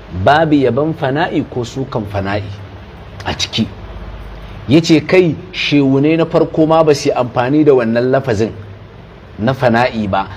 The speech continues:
sun ma sa fana'i ya zamanto wani matsayi ne, ya ce duk ba su yi ba. Ya ce in kuma fana'in wani abun so ne, wani abun matsayi ne, su ne suka fi cancanta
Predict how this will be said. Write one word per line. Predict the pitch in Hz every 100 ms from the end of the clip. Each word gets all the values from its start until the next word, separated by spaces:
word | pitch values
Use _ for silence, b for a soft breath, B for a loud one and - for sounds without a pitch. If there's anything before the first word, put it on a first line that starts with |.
| -
sun | - 147 151
ma | 156 151
sa | 151 160
fana'i | - 120 135 139 127
ya | 110
zamanto | 117 120 120 123
wani | 123 123
matsayi | 123 127 127 131 131
ne, | 110
ya | 123
ce | 120
duk | 95 135 117
ba | 113
su | -
yi | 85
ba. | 82 - - - - - - - - - - - - - - - -
Ya | 95 165
ce | 170 156 -
in | 185
kuma | - 185 -
fana'in | 190 160 156 180 170 147
wani | 147 170
abun | 170 131 143
so | 143 156 147
ne, |
wani | 135 143 156
abun | 143 135 143
matsayi | 143 143 151
ne, | 151 117
su | - 151
ne | 147
suka | 127 143 135
fi | - 139
cancanta | - 120 101 - 139 143 143 127